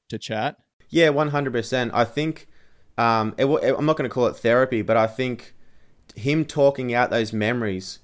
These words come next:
Speaker 2: really reminded him of how great those times were, and, and it definitely helped him close the book in a way. So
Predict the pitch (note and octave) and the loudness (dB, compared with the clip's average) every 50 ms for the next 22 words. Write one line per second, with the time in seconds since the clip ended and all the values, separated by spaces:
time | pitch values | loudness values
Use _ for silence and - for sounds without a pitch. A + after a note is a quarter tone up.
0 | - - - - - - - G#2+ A2+ B2 C3+ C#3 D3 B2+ B2 B2 A#2 A2 G#2+ G#2+ | -20 -20 -20 -20 -20 -12 -4 0 2 2 4 2 2 0 0 0 0 2 2 0
1 | A2+ A#2 A#2+ A2+ A2+ A#2 A2+ A2+ G#2 G2 F#2+ A2 A2+ G#2+ A2 F#2 G#2 G#2+ A2 A2+ | 0 0 -2 -4 -4 -4 -4 -2 -4 -4 -2 0 0 0 0 0 2 2 2 2
2 | A2+ G#2+ A2 A2 A2 - - A2+ A2+ A2 G#2+ G#2 - G#2 G#2 G2+ G#2 A#2+ C#3+ - | 2 0 0 0 -2 -4 -4 -4 -2 -2 -2 -4 -4 -2 0 0 0 0 0 -2
3 | - G#2+ G#2 D#2 F#2+ G#2 G2 F#2+ A#2+ A#2+ A#2+ - B2+ B2 A2+ G#2 G2+ A2+ A#2 A#2 | -2 -4 -4 -2 -4 -4 -4 -2 -2 -2 -2 -2 -4 -4 -4 -4 -2 0 0 -2
4 | A2+ - - A#2+ A2 G#2 G2 - - A#2 A2+ A2 G#2+ G2+ G#2 F2 G#2 A2 G#2+ - | -2 -2 -4 -4 -4 -4 -6 -2 0 0 0 0 -2 -4 -6 -4 -4 -4 -4 -4
5 | C3 B2 A#2+ A#2 A#2+ B2 C#3 D3+ D3 - B2+ A#2+ A#2 A2 | -6 -4 -2 0 0 0 0 0 0 0 0 0 0 0